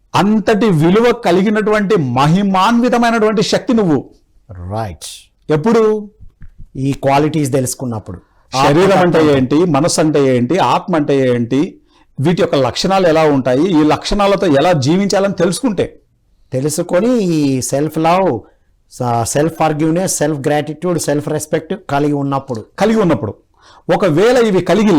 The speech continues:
Speaker 1: లేవనుకో,
Speaker 2: రివర్స్.
Speaker 1: క్వైట్ ఆపోజిట్.
Speaker 2: అది రాయిలాగా మిగిలిపోతుంది.
Speaker 1: బండరాయి అవుతావు.
Speaker 2: పిల్లోని చేతుల్లో రెండు ఒకటే.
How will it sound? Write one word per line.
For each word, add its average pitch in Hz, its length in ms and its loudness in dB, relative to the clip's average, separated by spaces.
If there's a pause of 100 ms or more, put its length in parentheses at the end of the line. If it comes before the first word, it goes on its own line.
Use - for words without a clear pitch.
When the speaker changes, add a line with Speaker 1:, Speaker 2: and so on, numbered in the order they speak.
Speaker 1:
లేవనుకో, 175 420 2 (840)
Speaker 2:
రివర్స్. 135 360 -2 (500)
Speaker 1:
క్వైట్ 185 440 -2
ఆపోజిట్. 180 440 0 (280)
Speaker 2:
అది 127 200 -4
రాయిలాగా 151 540 2
మిగిలిపోతుంది. 127 540 -6
Speaker 1:
బండరాయి 156 400 2
అవుతావు. - 240 -4 (220)
Speaker 2:
పిల్లోని 165 380 2 (100)
చేతుల్లో 165 340 0
రెండు 156 280 2
ఒకటే. 131 260 -4